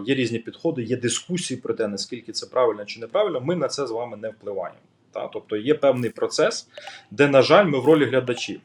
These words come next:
А, але цей процес рано чи пізно, в цьому чи наступному, чи через рік, неважливо коли, він закінчиться тим, що будуть вибори. Тому що, е, для того, щоб ми мали демократію, у нас має бути процес, коли ми через вибори формуємо:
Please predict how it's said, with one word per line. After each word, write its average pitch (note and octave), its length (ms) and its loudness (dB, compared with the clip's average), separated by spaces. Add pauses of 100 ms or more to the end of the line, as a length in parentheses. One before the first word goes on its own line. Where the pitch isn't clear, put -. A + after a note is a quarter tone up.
(720)
А, A#2+ 380 4 (100)
але C3+ 340 8 (260)
цей F#3+ 140 4
процес F#3+ 460 2
рано F3 240 2
чи C#3 140 -6
пізно, E3 300 -8
в A#2 60 -12
цьому F#3+ 320 -2
чи B2 140 -8
наступному, C3 560 -6
чи A#2+ 160 -10
через D#3 560 0
рік, C#3 340 -8
неважливо B2 520 -4
коли, D3 360 -6 (140)
він D#3 100 -10
закінчиться B2+ 600 -14
тим, G#3 260 -8 (400)
що - 220 -6
будуть C3 340 -4
вибори. F2 300 -4
Тому G2+ 240 -10
що, - 260 -8 (120)
е, G#2 180 -6
для A2 160 -6
того, C3 280 -2
щоб A2+ 320 -8
ми A#2 80 -8
мали A2+ 240 -2
демократію, A2+ 680 -6 (420)
у G#2+ 40 -12
нас B2+ 200 -4
має C3 140 -2
бути A#2+ 200 -4
процес, A#2+ 480 -4
коли A#2+ 200 -6
ми A#2 160 -6
через A2+ 300 -4
вибори C3 320 0
формуємо: A#2 600 -10